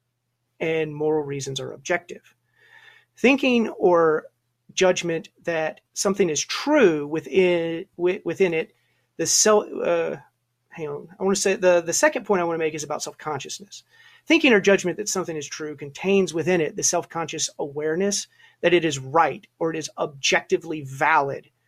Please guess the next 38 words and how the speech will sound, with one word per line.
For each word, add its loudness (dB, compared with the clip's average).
to -6
judge -4
so. -8
For 4
example, 4
I 4
am 2
self-consciously 0
aware -2
of -6
my -2
judgment -2
that 0
I 2
have -6
hands. -10
I 4
have 4
the 2
experience 4
of -2
my 2
hands, -6
and -4
I 0
have -4
a -8
concept -2
of -12
something -4
having -4
hands. -2
I 4
judge 4
that 2
I 4
have -4
hands, -8